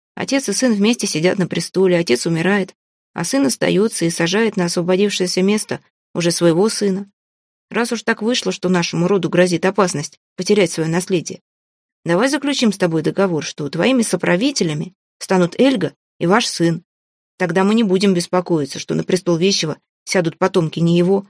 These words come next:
а Ульва из Хольмгарда, потому что лишь твой сын от Эльги будет назван и признан законным наследником этого стола. Что скажешь?» «Это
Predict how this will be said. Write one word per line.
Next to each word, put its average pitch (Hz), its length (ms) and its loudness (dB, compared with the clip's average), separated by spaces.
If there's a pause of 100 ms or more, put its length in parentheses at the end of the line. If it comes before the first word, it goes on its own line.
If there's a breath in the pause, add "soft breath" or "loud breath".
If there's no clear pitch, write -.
(140)
а 156 120 0
Ульва 190 360 4
из 156 120 -2
Хольмгарда, 151 600 -2 (560)
потому 180 280 0
что 190 160 -2
лишь 190 160 0
твой 220 160 2
сын 185 200 2
от 196 160 0
Эльги 202 340 0 (280)
будет 165 220 0
назван 190 420 2
и - 120 -4
признан 214 480 2 (320)
законным 247 440 2
наследником 196 580 2
этого 180 220 -2
стола. 185 400 -2 (140)
Что 214 200 -2
скажешь?» 190 440 -2 (1400)
«Это 156 280 -4